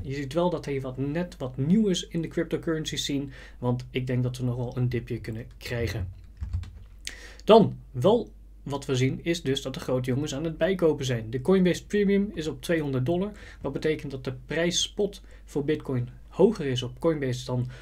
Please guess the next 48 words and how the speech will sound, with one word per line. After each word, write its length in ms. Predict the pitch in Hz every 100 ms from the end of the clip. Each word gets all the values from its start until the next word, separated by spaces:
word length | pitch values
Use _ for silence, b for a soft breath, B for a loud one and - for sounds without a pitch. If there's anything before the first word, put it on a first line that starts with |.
| B
op 160 | 131 -
andere 380 | 185 202 180 151
beurzen. 360 | 156 156 147 - -
En 120 | 131
dat 140 | 175 180
betekent 400 | 180 147 143 127
vaak 320 | 127 131 - B B
dat 240 | - 123 - -
de 100 | 127
big 240 | 127 127
boys 360 | 123 120 123 120
aan 120 | 117
het 180 | 127 -
kopen 320 | 160 165 139
zijn. 200 | 120 110
Hè? 120 | 139
Dus 160 | 160 127
zij 140 | 127
maken 280 | 127 120 123
gebruik 380 | 143 135 175 175
van 120 | 165
deze 260 | 151 147 127
dip 260 | 135 135 B B -
en 160 | 123
zijn 340 | 117 117 123 117
aan 140 | 113
het 200 | 113 -
bijkopen. 580 | 117 127 127 127 127 - B B B
En 80 | 120
als 100 | 117
jij 140 | 131
dat 140 | 131 127
niet 180 | 180 185
aan 60 |
het 80 | 175
doen 140 | 175
bent 260 | 165 165 -
en 120 | 120
in 140 | 120 123
paniek 300 | 139 185 170
aan 100 | 160
het 100 | -
verkopen 420 | 151 147 143 135
bent, 240 | 139 135 - 127
dan 120 | 123
moet 200 | 131 -
je 100 | 127
dus, 300 | 123 -